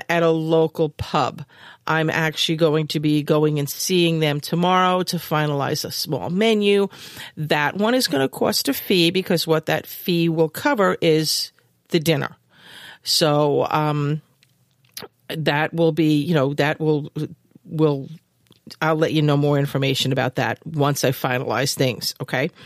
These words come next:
Um, another one we're looking at the end of October, which would be Sagamore Hill, which is up in Oyster Bay. Um, I think that that area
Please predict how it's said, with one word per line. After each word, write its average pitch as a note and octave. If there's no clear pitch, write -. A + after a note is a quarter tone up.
Um, F#3
another G3
one A#3
we're G#3+
looking G3
at F#3
the F3
end F3
of D#3
October, D3+
which F3
would F3+
be F#3+
Sagamore C#4
Hill, D#3
which D#3+
is D#3
up F3
in E3
Oyster E3
Bay. E3
Um, F#3
I A3+
think -
that F#3+
that E3+
area D#3+